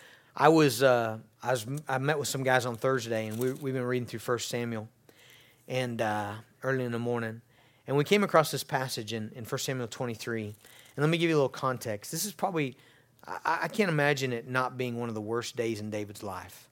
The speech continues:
okay? So here, here's what's happened prior to this. Chapter twenty-one, twenty-two, twenty-three. Let me set it up for you. David has the entire Israelite army trying to kill him,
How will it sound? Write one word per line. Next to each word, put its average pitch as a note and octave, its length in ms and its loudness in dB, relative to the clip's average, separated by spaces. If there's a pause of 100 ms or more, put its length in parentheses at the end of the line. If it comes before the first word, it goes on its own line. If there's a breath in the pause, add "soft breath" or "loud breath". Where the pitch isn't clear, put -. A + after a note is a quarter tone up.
(120)
okay? C3 240 -4 (320 soft breath)
So - 120 -2
here, E3 180 4
here's F#3 220 6
what's F3+ 140 -2
happened C#3 460 4 (180)
prior B2 300 6
to G2+ 100 -8
this. F#2+ 260 -10 (140)
Chapter D3 220 2
twenty-one, D#3+ 360 2
twenty-two, D3 340 -2
twenty-three. B2+ 300 -4
Let A2+ 100 -6
me A#2 60 -4
set C3 160 -2
it A#2 60 -4
up G#2+ 100 -6
for G2+ 120 -12
you. G2 100 -10 (720 loud breath)
David E3+ 320 12
has D3 240 8
the C#3 100 4
entire F3 440 4
Israelite D3 380 6
army B2+ 300 2
trying A2+ 200 -4
to A2+ 60 -6
kill A2+ 240 -6
him, G#2 140 -10